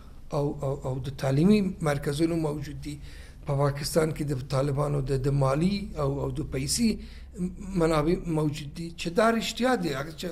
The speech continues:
امریکایان موږ ته ویلي دي. خو دا د دې له منځه وړل زموږ پاکستان او د امریکې ورت-، مشترک وظیفه ده. خو دا ایجابوي چې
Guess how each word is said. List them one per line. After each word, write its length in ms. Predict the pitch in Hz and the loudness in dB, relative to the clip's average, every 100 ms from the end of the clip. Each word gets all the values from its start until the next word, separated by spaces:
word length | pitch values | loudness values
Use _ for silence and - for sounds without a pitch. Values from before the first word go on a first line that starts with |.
| - | -6
امریکایان 480 | 160 156 175 220 220 175 | -6 -8 -6 -4 -2 -4
موږ 120 | 147 | -6
ته 60 | 147 127 | -10 -8
ویلي 280 | 127 123 127 | -8 -10 -10
دي. 80 | 240 - - - | -12 -12 -16 -10
خو 80 | - 185 | -2 4
دا 100 | 269 285 269 - - - - - - 208 - - | 6 6 2 -8 -16 -16 -18 -18 -12 -12 -12 2
د 40 | 180 185 | 4 8
دې 120 | 311 294 - - 165 | 8 8 -2 0 4
له 80 | 165 | 4
منځه 240 | 160 156 160 | 4 4 4
وړل 280 | 160 240 170 123 - - - 151 | 8 6 6 0 -10 -16 -6 0
زموږ 300 | 180 247 294 - - | 2 2 2 -4 -6
پاکستان 560 | 160 - - 175 175 165 | -6 -4 -2 0 0 -2
او 60 | 139 | -4
د 80 | 139 135 | -4 -6
امریکې 400 | 127 123 - 147 147 | -8 -10 -10 -12 -10
ورت-، 220 | 135 - - - 156 139 143 | -12 -12 -14 -12 -10 -8 -6
مشترک 340 | 139 - 123 117 - | -6 -4 -8 -8 -14
وظیفه 340 | - - - - | -14 -14 -14 -14
ده. 80 | - - - - - - - | -16 -16 -16 -16 -16 -14 -2
خو 160 | 208 202 - - - - - - - - - | 0 0 -2 -14 -14 -14 -14 -14 -14 -12 0
دا 80 | 208 269 | 4 6
ایجابوي 560 | 226 226 196 185 196 247 226 - - - | 6 6 6 4 4 0 -2 -10 -14 -12
چې 100 | - | -8